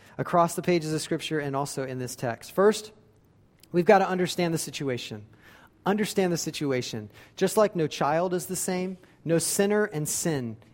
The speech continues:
is the same. And so we have, we come with some diagnostic questions on how we might thoughtfully engage and respond. Okay, is this a brand new believer? Are they trying to figure out the Christian life? Then we're gonna probably come at that a little bit differently than someone who should know better,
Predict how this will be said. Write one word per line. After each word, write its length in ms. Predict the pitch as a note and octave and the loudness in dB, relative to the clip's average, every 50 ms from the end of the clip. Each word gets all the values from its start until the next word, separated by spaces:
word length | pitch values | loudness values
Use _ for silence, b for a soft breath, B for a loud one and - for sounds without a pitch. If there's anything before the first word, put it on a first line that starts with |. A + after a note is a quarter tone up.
| _ - | _ -12
is 100 | C3 A#2+ - | -12 -10 -8
the 80 | B2 | -8
same. 420 | A#2 - - A#2+ G#2 G2+ G2 G2+ - _ _ _ _ _ _ _ b b b b b b b | -8 -8 -8 -8 -10 -10 -12 -16 -20 _ _ _ _ _ _ _ b b b b b b b
And 80 | D3+ | -2
so 100 | - G3+ | 2 4
we 100 | G#3 G#3+ | 6 6
have, 180 | A3+ B3+ B3+ - | 6 4 2 0
we 120 | A3 A3+ | 0 0
come 240 | - - C4 D4 D4+ | 2 2 0 0 0
with 100 | C#4 A3+ | 0 -2
some 240 | - - G#3+ G3+ G3 | -2 -2 -4 -4 -2
diagnostic 800 | D#3+ - F#3 G3+ G#3 G#3 F#3+ F3+ G3 F#3+ F#3 - - - F3+ | 0 2 4 4 4 2 2 0 0 0 -2 -2 -4 -8 -8
questions 560 | - - - F#3 E3 - - - D3+ C3+ B2+ C3 | -6 -2 -2 -2 -2 -2 -6 -6 -6 -6 -4 -4
on 100 | D3+ C3+ | -4 -4
how 220 | C3+ F3 G3 G#3+ | -2 0 0 2
we 80 | A3 G#3 | 2 2
might 220 | G3 F#3 E3+ - | 0 -2 -2 -4
thoughtfully 520 | - - F#3 F3 D#3 - - F3 F3 E3+ | -2 -2 -2 -2 -2 -4 -4 -2 0 0
engage 560 | E3 D#3+ D#3 C#3 D#3+ E3 E3 D#3 D3 C#3 - C#3+ | 0 -2 0 0 0 2 2 0 -2 -2 -4 -6
and 80 | C#3+ | -6
respond. 460 | C#3 C3+ - - - F3 D3+ C#3 B2+ | -6 -6 -6 -4 -4 -2 -2 -2 -4
Okay, 240 | C#3 - - F#3+ F3+ B B B B B B B | -4 -4 -4 -4 -4 B B B B B B B
is 80 | - A#3+ | -4 -2
this 200 | C4 C#4 A#3 - | -2 -2 -2 -2
a 40 | |
brand 300 | F3+ E3 D#3+ D#3+ D#3+ D#3 | -2 -2 0 0 0 0
new 100 | D#3 D3 | -2 -4
believer? 540 | C#3 C3 C3 C3 C3+ C3 C3+ C3 C3 C3+ C3 - _ _ _ _ _ _ _ _ _ - - - | -4 -2 -2 -2 -2 -2 -4 -6 -6 -8 -10 -14 _ _ _ _ _ _ _ _ _ -20 -20 -16
Are 80 | E3+ F3 | -10 -6
they 100 | A3 B3 | -6 -4
trying 220 | A#3+ - A3+ G3 | -2 -2 -2 0
to 80 | E3+ D#3 | -2 -2
figure 240 | - E3+ D3+ D3 | -2 -2 0 0
out 140 | D3+ C#3 C3 | 0 0 -2
the 40 | - | -6
Christian 380 | - - C#3 - - - C#3 C3 | -8 -10 -10 -10 -10 -10 -8 -6
life? 320 | B2+ B2+ B2+ B2+ - - b b b b b b b b - | -6 -6 -6 -6 -8 -14 b b b b b b b b -4
Then 120 | - E3 E3 | -2 0 0
we're 140 | F3+ G#3+ | 0 0
gonna 140 | G#3 C4 C4 A#3 | 0 -2 -2 0
probably 400 | - G#3+ F#3 F3 E3 D#3 E3 D#3+ | 2 2 2 2 2 0 -2 -2
come 200 | - - D#3+ D3+ | -2 -4 -4 -4
at 100 | C#3+ - | -2 0
that 120 | D3 C#3 | 0 0
a 60 | C#3 | 2
little 200 | C#3 C#3+ E3 G3+ | 0 0 0 0
bit 200 | F#3+ G3+ E3+ C#3+ | -2 -4 -4 -2
differently 680 | C3+ F#3 F#3 - - D3+ C3+ B2+ C3+ C3 C3+ C#3 D#3 D#3+ B B B B B | -4 -4 -4 -4 -6 -6 -6 -6 -4 -4 -2 -2 -4 -6 B B B B B
than 120 | B D#3 D#3 | B -4 -2
someone 440 | - - - A3+ A3+ A#3 A#3+ A#3+ A#3 | -2 0 2 2 2 2 2 2 0
who 140 | G3+ G3+ - | 0 -2 -2
should 200 | - - A3 F#3+ | -4 -6 -6 -2
know 160 | G#3 G#3 G#3+ | 0 0 2
better, 380 | G3+ G3+ F#3+ D#3+ C#3+ B2 A2 | 4 4 4 4 4 0 -2